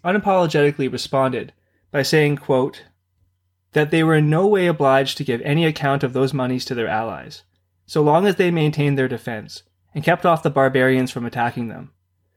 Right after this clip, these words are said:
while in the meantime they did not so much as supply one horse, or man, or ship, but only found money for the service. Which money," said he, "is not theirs that give it, but theirs that receive it, if so be they perform the conditions upon which they receive it,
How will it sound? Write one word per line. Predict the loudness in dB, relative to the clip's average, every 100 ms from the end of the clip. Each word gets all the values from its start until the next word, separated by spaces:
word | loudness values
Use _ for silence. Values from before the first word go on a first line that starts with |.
| _ -2
while | 0
in | 2
the | 2
meantime | 2 2 0 0
they | 0
did | 0 0
not | 0
so | 0
much | 0 0
as | -2
supply | -4 -2 -2 0
one | 0 2
horse, | 2 0 -2 -10 _ _
or | -4
man, | 0 2 2
or | 0
ship, | -2 -6 -10 _ _ _ _ _ 0
but | 2
only | 2
found | 2 2 2
money | 2 2
for | -2 -6
the | -6
service. | -6 -10 -12 -16 -18 _ _ _ _
Which | 0 0 0
money," | -2 -2 -6
said | -6 -6
he, | -6 -10 -12 -18 _ _ _
"is | 0
not | 2 2 2
theirs | 2 2 -2
that |
give | -4 -4 -4
it, | -8 -12 _ _ _
but | -4
theirs | 2 2 2
that | -2
receive | -6 -6 -4 -4
it, | -8 -16 _ _ _ _ _ _ _ _
if | 0 2
so | 0 0
be | 2 -2 -4 -6
they | -4
perform | -2 0 0 0
the | 0
conditions | -4 -2 -2 -2 -4
upon | -4 -4 -4
which | -6 -6
they | -8
receive | -8 -8 -8
it, | -10 -20